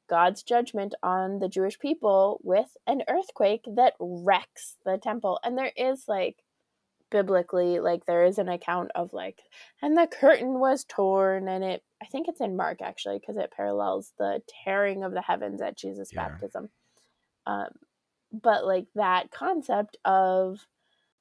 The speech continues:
Speaker 1: natural disasters as God's judgment.
Speaker 2: Yep.
Speaker 1: Yeah, it's, uh,
Speaker 2: <sighs>
Speaker 1: that's not how God works.
Speaker 2: Yeah.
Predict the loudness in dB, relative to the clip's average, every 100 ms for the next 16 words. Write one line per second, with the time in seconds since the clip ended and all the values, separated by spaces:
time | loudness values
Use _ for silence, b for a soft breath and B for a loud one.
0 | _ -14 -8 -8 -6 -6 -4 -4 -2 -4
1 | -6 -8 -6 -6 -8 -6 -6 -4 -4 -4
2 | -4 -6 -6 -6 -16 -16 -20 -20 _ -8
3 | -6 -6 _ _ _ _ _ _ _ -14
4 | -14 -14 _ _ -16 -16 -20 _ -16 -12
5 | -10 -10 -14 _ _ _ _ _ _ B
6 | B B B B B B B B B B
7 | _ _ _ _ 8 8 8 2 -4 -4
8 | -4 0 0 0 -2 -2 -2 -4 -6 -14
9 | -8 -2 0 -2